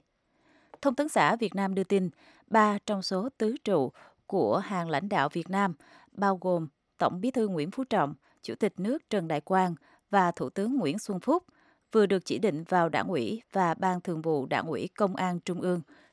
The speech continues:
trong buổi lễ công bố quyết định của Bộ Chính trị khóa mười hai, nhiệm kỳ hai ngàn mười lăm hai ngàn hai mươi. Đây là lần đầu tiên một Tổng Bí thư Đảng Cộng sản có mặt trong Đảng ủy Công an Trung ương.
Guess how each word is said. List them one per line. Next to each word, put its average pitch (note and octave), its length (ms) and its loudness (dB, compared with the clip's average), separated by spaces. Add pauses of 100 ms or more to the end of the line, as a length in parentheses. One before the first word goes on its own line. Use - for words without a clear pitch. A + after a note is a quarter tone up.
(120)
trong F#3+ 260 0
buổi D3+ 140 -2
lễ E3+ 180 2
công F#3+ 220 -4
bố F3 260 0
quyết E4 180 -4
định D#3 200 -2
của A2 100 -8
Bộ D3 180 0
Chính F#3+ 180 -8
trị D3 360 0
khóa F#3 320 -6
mười G3 200 -2
hai, F#3 280 0 (340)
nhiệm F3+ 180 -4
kỳ F3 340 -4
hai G3 140 -8
ngàn E3+ 220 -6
mười E3 140 -4
lăm F3 280 -2 (220)
hai G3 180 -8
ngàn F3 240 -6
hai F#3 140 -8
mươi. F3 220 -2 (720)
Đây C4+ 140 6
là A#3+ 100 6
lần G3+ 200 4
đầu F#3+ 140 2
tiên G3+ 320 2 (100)
một F#3 300 -2
Tổng F3+ 260 0
Bí A#3+ 100 -2
thư A3 220 0
Đảng E3+ 220 -2
Cộng D#3+ 180 -2
sản E3 320 -4
có C4 100 -6
mặt G#3+ 160 -2 (160)
trong F3+ 260 -4
Đảng A#2+ 180 -6
ủy A2+ 280 -4
Công G3 160 -4
an F3 200 -4
Trung E3+ 180 -8
ương. E3+ 220 0